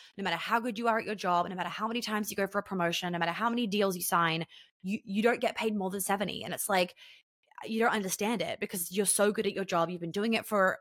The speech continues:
X amount of years. You're, like, whatever it is. You've been working at the company for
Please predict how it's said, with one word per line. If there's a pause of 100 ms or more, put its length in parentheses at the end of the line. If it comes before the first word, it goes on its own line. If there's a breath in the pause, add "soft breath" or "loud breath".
(100)
X
amount
of
years.
You're,
like,
whatever
it
is. (260 loud breath)
You've
been
working
at
the
company
for